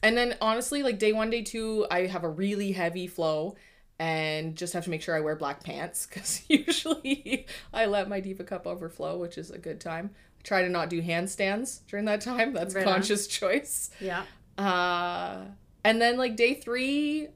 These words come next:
Speaker 1: to day sixteen is a great time. I'm
Speaker 2: Right.
Speaker 1: fine with it.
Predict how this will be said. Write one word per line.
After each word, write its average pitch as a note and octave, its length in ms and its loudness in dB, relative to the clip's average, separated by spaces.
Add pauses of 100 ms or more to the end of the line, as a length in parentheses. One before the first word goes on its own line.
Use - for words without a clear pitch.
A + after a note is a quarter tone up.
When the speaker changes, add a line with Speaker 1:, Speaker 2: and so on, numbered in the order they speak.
(260)
Speaker 1:
to A#3 160 2
day A3+ 640 0
sixteen A#3+ 680 -2
is F3 120 0
a E3 40 -4
great F3 220 2
time. D3+ 380 -4 (420)
I'm E3+ 140 0
Speaker 2:
Right. E3 80 0
Speaker 1:
fine E3+ 220 4
with D#3 100 -2
it. - 200 -10